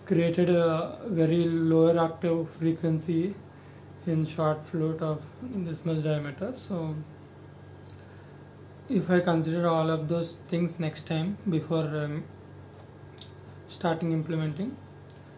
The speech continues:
it will come as expected. But I'm feeling very happy because first time saw some documents and saw some tutorials,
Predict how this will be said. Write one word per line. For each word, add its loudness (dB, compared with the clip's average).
it -2
will 4
come 0
as -6
expected. 0
But 4
I'm 4
feeling 4
very 6
happy 0
because -2
first 0
time 2
saw 2
some 0
documents 0
and -2
saw -4
some -2
tutorials, 0